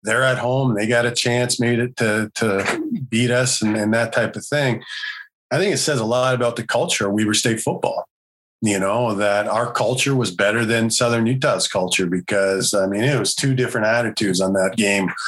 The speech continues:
on Saturday. And I, I think that speaks a lot to the, the coaches, you know, and it's not so much, you know, what is said during the week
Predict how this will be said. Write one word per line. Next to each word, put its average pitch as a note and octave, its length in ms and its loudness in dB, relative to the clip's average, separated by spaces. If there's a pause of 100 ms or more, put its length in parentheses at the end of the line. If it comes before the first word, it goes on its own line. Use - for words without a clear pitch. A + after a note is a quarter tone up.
(180)
on F#2 160 0
Saturday. G#2+ 580 0
And G2+ 100 0
I, C#3+ 540 0
I D3+ 40 0
think D#3+ 120 0
that C#3 160 0
speaks - 280 0
a C3+ 60 0
lot C#3 220 2
to C3+ 80 -2
the, A2+ 320 -2
the C3 80 -2
coaches, B2+ 680 0 (420)
you A2+ 100 0
know, G#2+ 420 0 (140)
and G#2 420 2
it's A2+ 180 0
not B2+ 340 0
so C3 200 0
much, A#2+ 580 0 (340)
you A2+ 100 0
know, G#2+ 260 2
what B2 320 0
is A2 180 0
said A#2+ 560 0 (280)
during A#2+ 340 2
the G#2 120 0
week B2+ 500 0